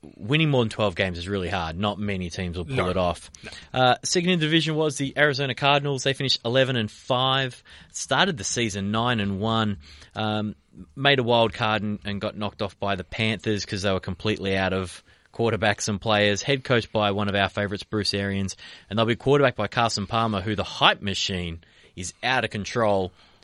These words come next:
Speaker 1: at how well he's healed from that, that injury.
Speaker 2: Of course it is.
Speaker 1: But for me, uh, uh,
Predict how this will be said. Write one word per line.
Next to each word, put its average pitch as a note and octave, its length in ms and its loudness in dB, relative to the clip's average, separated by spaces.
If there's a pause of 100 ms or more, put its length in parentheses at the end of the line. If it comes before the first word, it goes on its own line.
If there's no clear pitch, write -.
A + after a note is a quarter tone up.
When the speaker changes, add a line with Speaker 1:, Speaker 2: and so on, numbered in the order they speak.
(120)
Speaker 1:
at G#2 200 0 (340)
how A2+ 260 4
well A2 300 4
he's G#2+ 200 -2
healed G#2 300 -2
from G2 220 -4
that, F2+ 260 -2 (200)
that F#2 180 2
injury. G#2+ 480 4
Speaker 2:
Of E2+ 60 -6
course G#2+ 280 -6
it G#2+ 80 -12
is. G#2 240 -12 (140)
Speaker 1:
But B2+ 180 4
for - 160 -4
me, D3+ 420 0 (600)
uh, - 160 -8
uh, D2+ 80 -12